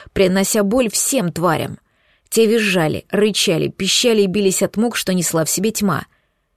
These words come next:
Никому из наших она не принесла вред, а вот Археусам. Я посмотрел на щупальца под собой, что ползли в сторону паука. Тот находился совсем рядом со мной и при прыжке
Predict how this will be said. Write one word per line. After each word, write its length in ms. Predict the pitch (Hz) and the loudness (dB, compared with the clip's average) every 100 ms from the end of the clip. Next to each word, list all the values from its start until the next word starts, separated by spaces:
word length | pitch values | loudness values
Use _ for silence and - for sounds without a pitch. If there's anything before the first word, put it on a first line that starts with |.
| _ _ | _ _
Никому 500 | 180 214 226 269 302 | 0 2 2 0 2
из 100 | 269 | 0
наших 380 | 277 320 247 - | 0 0 -2 0
она 180 | 196 254 | 0 0
не 120 | 240 | 0
принесла 560 | 233 220 233 - 285 226 | -2 -2 -2 -2 -2 0
вред, 300 | 170 - - - - _ | -2 -2 -10 -20 -20 _
а 120 | 185 | -2
вот 160 | 185 196 | 0 2
Археусам. 800 | 180 - 269 269 180 - - - _ _ _ _ _ - | 0 0 -2 0 0 -4 -6 -10 _ _ _ _ _ -4
Я 160 | 180 202 | 0 2
посмотрел 540 | 220 226 226 277 262 | 2 0 0 2 2
на 140 | 226 | 0
щупальца 500 | 220 302 269 247 - | 0 -2 -2 -2 -4
под 200 | 220 247 | -4 -4
собой, 420 | - 269 254 302 220 | -2 -2 0 0 0
что 180 | - | 0
ползли 420 | 185 196 185 226 233 | 0 0 0 -2 -2
в 60 | |
сторону 440 | - 226 220 208 214 | -2 -2 0 0 0
паука. 540 | 220 233 220 - - - _ _ _ _ _ _ | 0 0 -2 -6 -6 -12 _ _ _ _ _ _
Тот 200 | 240 226 | -2 0
находился 480 | 220 220 233 226 214 | 2 2 2 0 0
совсем 340 | 226 196 226 | -2 0 0
рядом 300 | 226 262 180 | 2 2 0
со 180 | 160 180 | 0 0
мной 180 | 185 175 | 2 0
и 20 | |
при 140 | - | 0
прыжке 560 | 202 208 190 - 277 202 | 0 0 0 -2 -2 -2